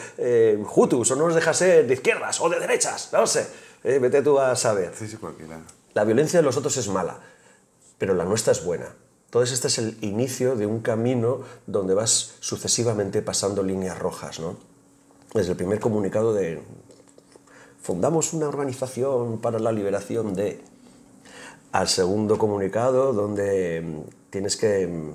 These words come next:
Speaker 1: aceptar que has matado a alguien, ¿no? ¿Eh? Mm, asumir una muerte, eh, justificarla. Tercera línea roja, cuando matas a un civil.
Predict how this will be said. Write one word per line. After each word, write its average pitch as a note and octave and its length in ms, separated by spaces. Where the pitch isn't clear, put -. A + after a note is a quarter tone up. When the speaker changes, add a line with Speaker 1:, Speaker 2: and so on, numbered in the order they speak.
Speaker 1:
aceptar G2 480
que - 80
has - 80
matado F2+ 340
a E2 60
alguien, D2+ 380
¿no? C#3 240
¿Eh? F2+ 200
Mm, B1+ 440
asumir F2 440
una D#2+ 160
muerte, - 420
eh, C2+ 340
justificarla. - 800
Tercera - 380
línea A2+ 280
roja, C3+ 440
cuando E2 240
matas E2 280
a G2 40
un F#2 60
civil. E2 360